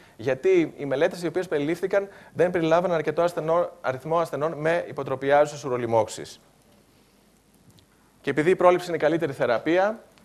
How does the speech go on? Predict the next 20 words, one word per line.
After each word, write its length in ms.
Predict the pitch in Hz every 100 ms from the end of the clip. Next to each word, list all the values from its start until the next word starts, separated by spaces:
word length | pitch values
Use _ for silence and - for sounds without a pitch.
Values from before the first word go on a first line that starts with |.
| _
ήδη 300 | - 175 165
είπαμε, 400 | 170 170 156 147 123
οι 80 | 135
διαλείποντες 680 | 139 135 170 165 135 131
και 120 | -
εξωτερικοί 580 | 147 143 127 123 170 156 -
καθετήρες, 720 | 127 131 156 160 135 120 - - _ _ _
ε, 120 | - 135
τη 60 |
μορφή 200 | 131 131
υποκαλύτρας 640 | 170 147 135 151 151 139
είναι 140 | 160 151
οι 60 |
καλύτερες 580 | 127 127 156 151 123 -
μέθοδοι 320 | 131 139 120
για 140 | 117 113
την 160 | 113
κένωση 300 | 107 135 120
των 200 | 107 101
ούρων. 360 | 120 156 190